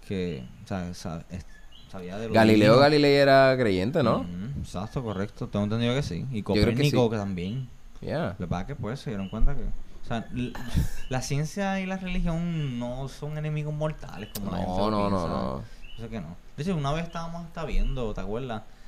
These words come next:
Speaker 1: El programa ese que es medio charro, Star Talk, que es con Neil deGrasse Tyson,
Speaker 2: Ah.
Speaker 1: que él trajo al, al obispo.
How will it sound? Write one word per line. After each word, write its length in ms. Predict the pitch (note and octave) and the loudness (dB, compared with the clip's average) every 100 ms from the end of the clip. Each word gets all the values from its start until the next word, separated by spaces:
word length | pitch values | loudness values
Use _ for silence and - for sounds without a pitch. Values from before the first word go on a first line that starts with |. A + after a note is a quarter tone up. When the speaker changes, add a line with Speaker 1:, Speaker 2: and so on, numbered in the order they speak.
| - - - | -20 -20 -12
Speaker 1:
El 240 | F#2 F2+ | -10 -10
programa 340 | - F2 F2+ G#2+ | -10 -10 -8 -8
ese 160 | A#2+ | -8
que 60 | A#2 - | -12 -10
es 20 | |
medio 260 | A#2 C#3 | -10 -8
charro, 480 | C3+ - A2 A#2+ A2 | -8 -6 -4 -4 -4
Star 460 | F#2 - A#2 A#2 A#2 | -6 -6 -2 -2 -2
Talk, 340 | A2+ F2 - - - | -6 -6 -8 -16 -18
que 100 | - | -16
es 40 | |
con 160 | - G#2 | -12 -10
Neil 140 | A2 | -8
deGrasse 260 | A2 A2 A2 | -6 -6 -8
Tyson, 240 | G#2+ A2 A2 | -6 0 4
Speaker 2:
Ah. 120 | A#2 | 4
Speaker 1:
que 60 | G#2 | 2
él 80 | |
trajo 340 | G#2+ A2 B2 B2 | -4 -6 -6 -6
al, 180 | A#2+ - - - - - | -6 -10 -18 -20 -20 -10
al 260 | G2+ G#2 G2 | -6 -4 -2
obispo. 520 | F#2 B2+ - F2 | -2 -2 -2 -4